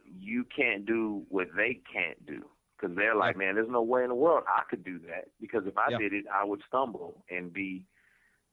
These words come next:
Speaker 1: you know, addicted to pornography tomorrow just for,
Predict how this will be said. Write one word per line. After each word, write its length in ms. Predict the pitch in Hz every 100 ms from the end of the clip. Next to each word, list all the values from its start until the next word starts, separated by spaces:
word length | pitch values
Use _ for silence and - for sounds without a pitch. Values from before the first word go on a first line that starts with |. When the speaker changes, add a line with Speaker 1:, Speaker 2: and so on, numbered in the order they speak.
| _ - - - - - _
Speaker 1:
you 100 | -
know, 300 | 101 90 92 -
addicted 420 | 92 113 120 120
to 80 | 110
pornography 640 | 123 110 117 113 - 104
tomorrow 400 | 92 107 131 101
just 180 | 92 95
for, 160 | - 92